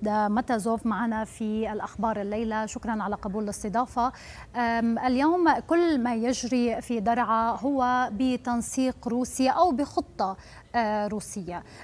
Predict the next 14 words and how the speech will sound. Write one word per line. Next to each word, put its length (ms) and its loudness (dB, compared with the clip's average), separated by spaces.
آه، 240 0
هل 200 4
هناك 360 2
تفاصيل؟ 680 0
أين 260 4
وصلت، 800 2
آم، 1000 0
هذه 520 -2
التسوية 760 -2
والمهلة 460 4
التي 280 -2
أعطاها 400 -2
النظام 520 0
حتى 360 -4